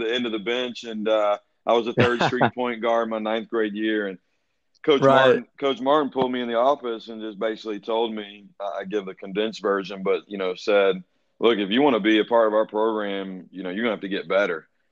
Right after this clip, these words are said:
Speaker 1: And, um,
Speaker 2: Right.
Speaker 1: you know, he shot me some truth, which I think all good coaches,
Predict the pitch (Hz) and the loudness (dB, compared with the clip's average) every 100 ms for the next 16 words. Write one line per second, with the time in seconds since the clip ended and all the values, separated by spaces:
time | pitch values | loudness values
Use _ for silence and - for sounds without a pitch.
0 | _ 95 95 92 90 95 92 117 110 - | _ -4 -2 -2 0 4 6 6 4 0
1 | _ _ _ - 123 139 117 117 131 127 | _ _ _ -6 2 2 2 0 0 0
2 | 120 110 113 - 147 117 95 104 98 107 | -2 -8 -12 -8 -4 -4 -4 -8 -6 -6
3 | 113 107 117 113 117 113 - 113 113 110 | -4 2 2 2 -2 -2 -2 -4 -4 -6
4 | 107 101 | -6 -10